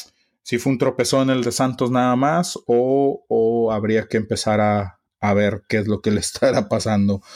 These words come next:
por ahí a los de Torreón. Este, vamos a ver, ya estaremos platicando la semana que entra de esto.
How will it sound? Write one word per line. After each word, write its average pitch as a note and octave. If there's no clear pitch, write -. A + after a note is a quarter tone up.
por G#2
ahí G2
a G2
los G2
de F#2+
Torreón. F2+
Este, G2
vamos A#2
a A2
ver, F#2+
ya G#2+
estaremos A2+
platicando G#2
la G2+
semana G2
que G#2
entra G2
de F2+
esto. -